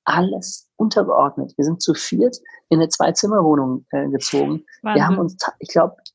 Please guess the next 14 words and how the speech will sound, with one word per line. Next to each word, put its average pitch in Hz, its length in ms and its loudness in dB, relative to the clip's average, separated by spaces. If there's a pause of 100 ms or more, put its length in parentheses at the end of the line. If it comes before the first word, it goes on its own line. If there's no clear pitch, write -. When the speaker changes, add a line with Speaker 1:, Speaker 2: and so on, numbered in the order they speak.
Speaker 1:
ich - 100 -14
glaub, 170 180 -2
neunhundert 175 600 2
Euro 175 300 2
die - 160 -6
ersten, 143 520 -4
äh, 139 300 -4
die - 140 -4
ersten 139 260 -2
Monate 123 320 0
ausgezahlt, 147 480 -2
dann 143 100 -2
irgendwie 151 160 -4
tausendzweihundert. 160 960 0